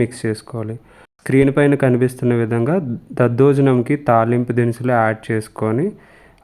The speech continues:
అది నెయ్యితో వేపుకుంటే మంచిది. So, ఆ వేపుకున్న తాలింపు దినుసుల్ని దద్దోజనంలో కలుపుకొని పక్కన పెట్టుకోవాలి ఒక half an hour.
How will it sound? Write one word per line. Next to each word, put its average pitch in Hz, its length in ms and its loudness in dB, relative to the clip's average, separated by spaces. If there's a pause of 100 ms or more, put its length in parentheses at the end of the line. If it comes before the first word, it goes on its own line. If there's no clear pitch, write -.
(100)
అది 117 200 2
నెయ్యితో 131 460 4
వేపుకుంటే 120 560 0 (100)
మంచిది. 110 400 -2 (240)
So, 135 100 2 (440)
ఆ 117 120 4 (140)
వేపుకున్న 127 420 2 (100)
తాలింపు 123 360 2
దినుసుల్ని 123 520 0 (500)
దద్దోజనంలో 120 640 2 (100)
కలుపుకొని 117 560 -2 (500)
పక్కన 123 340 2
పెట్టుకోవాలి 110 520 0
ఒక - 180 -8
half 110 280 0
an 110 100 0
hour. 104 200 -2